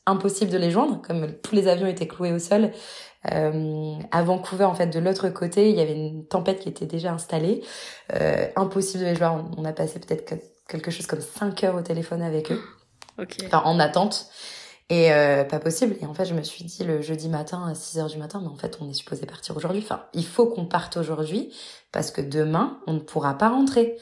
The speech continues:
Speaker 2: Ouais.
Speaker 1: Et outre le mariage, il y avait Noël, en fait. Euh, et il y avait une partie du groupe, donc une partie de la famille, qui ne voulait pas aller à New York, et qui était restée à Montréal. Donc, on était séparés. On s'est dit, non, là, là, c'est, c'est pas possible, on va rentrer.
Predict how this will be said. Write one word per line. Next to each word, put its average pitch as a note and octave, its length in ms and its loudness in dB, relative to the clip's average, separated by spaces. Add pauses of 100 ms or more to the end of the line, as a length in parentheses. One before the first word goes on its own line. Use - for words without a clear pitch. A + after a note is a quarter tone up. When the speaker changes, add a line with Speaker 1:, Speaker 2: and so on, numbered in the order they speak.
(160)
Speaker 2:
Ouais. F#3 180 -4
Speaker 1:
Et - 140 -2
outre A#3 240 4
le F#3 80 4
mariage, F#3 540 4
il D#3+ 80 0
y - 20 4
avait D#3+ 160 4
Noël, G3+ 380 6
en D#3+ 80 0
fait. D#3+ 320 -8
Euh, D3+ 240 -6 (640)
et - 80 -4
il - 20 2
y D#3+ 60 4
avait F3 120 8
une G3+ 120 4
partie G#3+ 320 2
du G3+ 140 0
groupe, F#3 360 0 (260)
donc E3+ 180 -2
une F3 100 -2
partie G3 260 0
de G3+ 60 2
la E3+ 80 0
famille, F#3+ 380 2
qui - 120 -6
ne E3+ 60 0
voulait G3+ 240 4
pas F#3+ 140 0
aller E3+ 160 -2
à C#3 280 -8
New C#3 120 -8
York, A3 320 -8 (460)
et D#3 80 0
qui E3 100 0
était A3+ 160 6
restée A3 260 4
à F#3+ 80 8
Montréal. F3 580 2
Donc, D#3+ 120 -6
on E3+ 80 4
était F3+ 160 4
séparés. F#3+ 420 2 (640)
On F3 60 -2
s'est F3 160 2
dit, E3+ 100 0
non, F3+ 160 6
là, F3 160 4
là, F3+ 140 4
c'est, D#3+ 320 2
c'est D#3 100 -6
pas E3+ 120 2
possible, F#3+ 320 2
on F#3 80 2
va E3+ 100 2
rentrer. E3 560 0